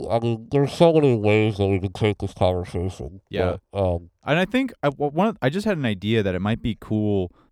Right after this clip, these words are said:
Speaker 2: to start this by going through our top ten, just our top ten, and
Speaker 1: <laughs>
Speaker 2: saying, like, "Is this an independent film or
Speaker 1: Oh,
Speaker 2: is this
Speaker 1: yeah,
Speaker 2: not?"
Speaker 1: yeah, yeah, yeah.
Speaker 2: Like that, just,
Speaker 1: So,
Speaker 2: like, to quantify some
Speaker 1: and that,
Speaker 2: stuff.
Speaker 1: and I never said Little Women is not an independent film that was made by Sony.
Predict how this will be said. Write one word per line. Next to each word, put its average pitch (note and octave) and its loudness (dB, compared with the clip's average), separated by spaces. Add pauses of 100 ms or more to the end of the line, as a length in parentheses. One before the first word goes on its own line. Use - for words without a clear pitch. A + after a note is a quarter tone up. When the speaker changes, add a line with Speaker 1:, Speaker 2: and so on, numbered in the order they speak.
(140)
Speaker 2:
to A2 -2
start - -2
this A2 -4
by F#2+ -2
going G2+ -2
through G#2+ -4
our F#2 0
top - -6
ten, F2 -6
just - -6
our - -4
top - -4
ten, G2+ -4
and - -4
Speaker 1:
<laughs> - -
Speaker 2:
saying, G2+ 2
like, F2 -2
"Is G2 -4
this G2+ -4
an G2 -2
independent G2 -4
film C#3 -2
or C#3+ 4
Speaker 1:
Oh, D3+ 6
Speaker 2:
is C#3 2
this D3 2
Speaker 1:
yeah, C#3+ 4
Speaker 2:
not?" A#2+ 2
Speaker 1:
yeah, B2+ -2
yeah, C3 2
yeah. G#2 2
Speaker 2:
Like A#2 0
that, C3 2
just, B2+ -4
Speaker 1:
So, D#3+ 8
Speaker 2:
like, C3+ 2
to G#2+ -2
quantify A#2 -2
some - -4
Speaker 1:
and - -2
that, D#3 4
Speaker 2:
stuff. C3+ -6
Speaker 1:
and B2+ -2
I C#3+ 2
never E3+ 2
said C3+ 4
Little B2 2
Women A2 2
is G#2+ -6
not A2 4
an C#3 0
independent C#3 -6
film C#3+ 2
that F#2 0
was F#2+ -8
made G#2 -2 (320)
by F#2+ 2
Sony. C3 -2